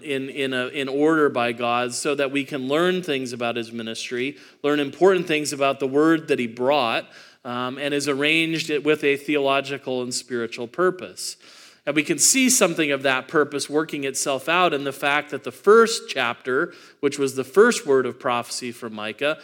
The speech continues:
was a word that dealt with idolatry.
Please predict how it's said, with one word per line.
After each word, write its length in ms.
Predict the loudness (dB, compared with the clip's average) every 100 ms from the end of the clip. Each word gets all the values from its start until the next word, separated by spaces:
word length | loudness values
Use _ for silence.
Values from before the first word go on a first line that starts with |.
| -18 -4
was 160 | -2 0
a 80 | 4
word 320 | 6 6 4
that 180 | 0 0
dealt 280 | 0 0
with 360 | 0 0 0 -4
idolatry. 840 | -2 2 4 4 2 -2 -8 -10